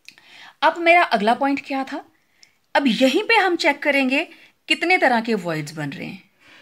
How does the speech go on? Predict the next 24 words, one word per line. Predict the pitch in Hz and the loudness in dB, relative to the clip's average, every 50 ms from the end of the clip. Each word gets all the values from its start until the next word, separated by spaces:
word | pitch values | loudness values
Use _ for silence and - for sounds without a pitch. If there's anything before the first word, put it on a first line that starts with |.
| - - | -16 -6
ठीक | - 381 415 403 | -4 -2 -2 -2
है, | 214 - - - _ _ - - - - - - - | -2 -4 -6 -12 _ _ -20 -20 -20 -20 -14 -4 -2
अब | 339 339 262 | -2 0 0
देखिए, | 226 190 - - - 147 - - _ _ _ _ _ _ _ _ _ _ _ - | 0 -2 -4 -6 -10 -14 -14 -16 _ _ _ _ _ _ _ _ _ _ _ -6
ये | 185 220 302 339 | 0 2 2 2
नीचे | 320 311 285 294 - 294 | 2 2 0 0 0 -2
एक, | 294 294 - 233 240 285 339 - - - - - _ _ _ _ _ _ _ _ _ _ _ _ _ _ _ _ _ _ _ _ _ _ _ _ _ _ - - _ _ _ _ _ _ _ _ _ _ _ _ _ _ _ _ _ _ _ _ _ _ _ _ - _ _ _ _ _ _ _ _ _ _ _ - | -2 -2 -2 -2 0 0 -2 -2 -6 -12 -12 -14 _ _ _ _ _ _ _ _ _ _ _ _ _ _ _ _ _ _ _ _ _ _ _ _ _ _ -20 -20 _ _ _ _ _ _ _ _ _ _ _ _ _ _ _ _ _ _ _ _ _ _ _ _ -20 _ _ _ _ _ _ _ _ _ _ _ -6
एक, | 226 233 269 311 302 - - - - _ 202 | -2 -2 -2 -2 -2 -6 -16 -20 -18 _ -10
दो, | 165 190 190 202 240 277 - - _ _ _ _ - | -6 -4 -2 -2 -2 -4 -6 -10 _ _ _ _ -8
तीन, | 247 214 175 151 147 147 - _ _ _ _ _ _ _ _ _ - | -4 -4 -4 -4 -6 -10 -16 _ _ _ _ _ _ _ _ _ -6
और | 208 | -4
ये | 196 247 294 | -2 0 0
देखिए | 269 277 269 - 302 311 277 - - | 0 -2 -2 -2 -4 -4 -4 -4 -4
ऊपर | 247 - - 262 262 | -2 0 2 2 2
भी | 247 262 254 | 2 2 0
आ | 226 202 | 0 0
गई | 180 190 220 226 | -2 -4 -6 -6
तीन, | 226 - - 208 175 147 147 - - - - _ - - - - - - - _ _ _ _ _ _ _ _ _ _ - | -8 -8 -8 -6 -6 -6 -8 -10 -14 -20 -20 _ -20 -20 -20 -20 -20 -20 -20 _ _ _ _ _ _ _ _ _ _ -8
आपको | - 190 185 - - | -6 -6 -6 -8 -10
clearly | 233 - 247 233 233 240 240 233 | -8 -4 0 2 2 2 0 -2
दिखाई | 233 233 226 - 208 196 190 | -4 -4 -6 -6 -6 -6 -4
दे | 175 175 170 | -4 -4 -4
रहा | 170 214 | -2 -4
है। | 294 320 | -4 -6